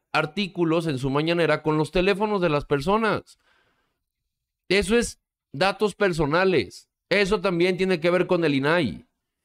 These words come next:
¿Qué hubiera pasado si el presidente de México, imagínense, vuelvo al punto, vuelvo al punto, que el teléfono de uno de sus hijos se filtrara por WhatsApp,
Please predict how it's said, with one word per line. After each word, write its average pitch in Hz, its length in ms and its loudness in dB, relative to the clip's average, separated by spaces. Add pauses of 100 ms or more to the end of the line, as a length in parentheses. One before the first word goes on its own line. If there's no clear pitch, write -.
(320)
¿Qué 262 100 0
hubiera 370 260 2
pasado 165 440 0
si 147 100 -4
el 113 60 -6
presidente 180 480 -2
de 190 120 -2
México, 156 400 -6
imagínense, 135 680 -8
vuelvo 120 240 0
al 135 120 -2
punto, 101 300 -10 (300)
vuelvo 165 300 2
al 175 120 0
punto, 95 300 -12 (1300)
que 151 120 -2
el 165 140 0
teléfono 233 680 0
de 175 100 0
uno 196 180 0
de 160 100 2
sus 117 260 -4
hijos - 480 -6 (200)
se 151 240 -2
filtrara 143 640 -2
por 117 160 -4
WhatsApp, 127 580 -2